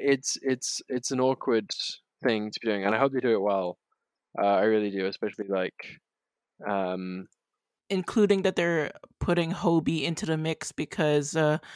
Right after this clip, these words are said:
Speaker 2: well, if you think about it, Gwen and Hobie, because they're both musicians, that's something plausible that could happen.
Speaker 1: Yeah, no, I, I could see that pairing in the comics. Maybe they could do that,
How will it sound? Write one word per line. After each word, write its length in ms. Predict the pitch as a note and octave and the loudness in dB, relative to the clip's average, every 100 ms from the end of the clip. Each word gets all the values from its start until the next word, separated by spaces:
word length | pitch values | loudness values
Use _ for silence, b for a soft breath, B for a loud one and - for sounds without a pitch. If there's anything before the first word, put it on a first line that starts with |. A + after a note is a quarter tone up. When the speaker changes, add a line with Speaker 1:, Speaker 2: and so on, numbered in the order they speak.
| B B _ | B B _
Speaker 2:
well, 220 | D#3 F3+ | 2 4
if 180 | G#3+ - | 4 2
you 60 | - | 0
think 240 | G#3 F#3+ | 2 2
about 300 | F#3 F3 F3+ | 4 6 6
it, 220 | F#3 - | 4 0
Gwen 320 | - F3 G3+ | -2 2 4
and 140 | G#3+ G3 | 4 0
Hobie, 600 | G#3+ E3+ E3 F3+ F#3+ - | 0 0 0 0 -2 -2
because 320 | - - F#3+ | -8 -2 0
they're 160 | D#3+ D3+ | 2 0
both 380 | D3 D#3 D#3 F3+ | 2 2 2 0
musicians, 840 | D#3+ C#3+ D#3 - E3+ E3+ F3+ - B B B _ _ - | 0 2 0 2 0 0 0 -4 B B B _ _ -4
that's 280 | D3+ D#3+ - | 2 2 0
something 460 | - F3 D#3 E3 D3 | -2 -2 0 -4 -4
plausible 800 | - D3 D3+ E3+ C#3+ D#3 D#3+ F#3 - - | 0 6 6 6 2 4 4 2 -6 -4
that 120 | A#2+ - | -4 -2
could 140 | D#3 | -2
happen. 540 | - A2 - D3 E3+ - B B B B B B | 2 2 2 -2 -2 -8 B B B B B B
Speaker 1:
Yeah, 380 | F#3 G#3 A2+ G2 | 10 12 12 6
no, 140 | A2 B2 | 4 6
I, 300 | B2 B2 C3+ | 8 8 6
I 40 | |
could 160 | - - | 2 -4
see 200 | C3 A#2 | -2 2
that 160 | G#2 | 2
pairing 280 | A#2 G#2+ G#2 | 2 0 0
in 80 | G2 | -4
the 60 | |
comics. 480 | F#2+ F2+ F2+ - - | -6 -6 -6 -10 -6
Maybe 180 | A2 G#2 | -4 -2
they 140 | G#2 | -4
could 140 | - G2 | -4 -8
do 160 | G2+ | -4
that, 260 | F#2+ F#2 | -2 -4